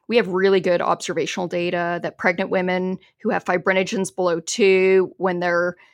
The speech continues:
starting to bleed, they're much more likely to progress to a severe postpartum hemorrhage. And usually in the studies, that means they die, they need a hysterectomy, or they get four more units of blood. So it's bad. So always try and hit two and above,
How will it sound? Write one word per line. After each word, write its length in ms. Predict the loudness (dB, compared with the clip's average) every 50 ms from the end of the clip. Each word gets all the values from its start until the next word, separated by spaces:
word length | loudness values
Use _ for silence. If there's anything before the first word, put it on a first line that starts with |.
| _ _ _
starting 760 | -10 -6 0 2 2 4 4 2 0 -2 -2 -2 -2 -4 -4 -6
to 100 | -8 -10
bleed, 520 | -6 -4 -2 -2 0 0 0 -2 -2 -4 -8 -14 -20 _ _ _ _
they're 120 | 0 2
much 380 | 2 4 4 6 6 4 4 2
more 160 | 0 0 2
likely 300 | 0 0 -2 -2 -4 -6
to 80 | -6 -6
progress 360 | -6 -2 -2 -2 -2 -2 -4
to 100 | -6 -6
a 40 | -6
severe 360 | -4 -6 -4 -2 0 -2 -2
postpartum 480 | -2 -2 -4 -4 -2 -2 -2 -2 -2 -2
hemorrhage. 440 | -2 -2 -2 -2 -4 -6 -6 -6
And 120 | -6 -4 -4
usually 280 | -4 -2 -2 -2 -2
in 60 | -2 -4
the 60 | -4
studies, 320 | -4 -2 0 0 0 -2
that 140 | -4 -4 -2
means 340 | -2 -2 -2 -2 -4 -8 -10 -14 -18 -20 -20 -4 -2
they 80 | -2
die, 560 | 0 2 2 4 4 4 4 4 2 0 -2 -4 _ _ _ _ _
they 100 | -2 -2
need 140 | 0 0 -2
a 40 | -2
hysterectomy, 800 | -4 -4 -4 -2 0 0 0 -2 -2 -4 -2 -2 -2 -2 -2
or 160 | -2 -2 0 0
they 120 | 0 0
get 160 | 0 -2 -4
four 360 | -2 0 2 4 4 4 2
more 240 | 2 0 -2 -2 0
units 360 | -2 -2 -2 -4 -6 -6 -10
of 60 | -8 -6
blood. 300 | -4 -4 -4 -4 -6 -8
So 480 | -6 -6 -4 -4 -4 -4 -6 -8 -8 -12 -14 _ -8
it's 200 | -6 -6 -6 -4
bad. 420 | 0 2 2 4 2 2 0 -2
So 300 | -2 -2 -2 -2 -2 -4 -6 -10 -18 -14 _
always 340 | 2 4 6 6 6 4 2
try 280 | 2 2 4 6 6 4
and 120 | 4 0
hit 300 | 0 0 -2 -2 -4 _
two 320 | -8 -4 0 2 2 4 4
and 100 | 2 2
above, 540 | 2 4 4 6 6 6 4 2 0 -6